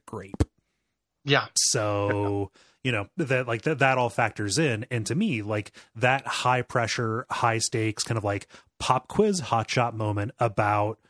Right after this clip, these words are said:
Speaker 1: the geography or geometry of this, uh, of this precinct,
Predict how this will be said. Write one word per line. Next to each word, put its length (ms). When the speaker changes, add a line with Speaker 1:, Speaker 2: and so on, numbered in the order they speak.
Speaker 1:
the 400
geography 840
or 100
geometry 540
of 120
this, 260
uh, 60
of 260
this 140
precinct, 600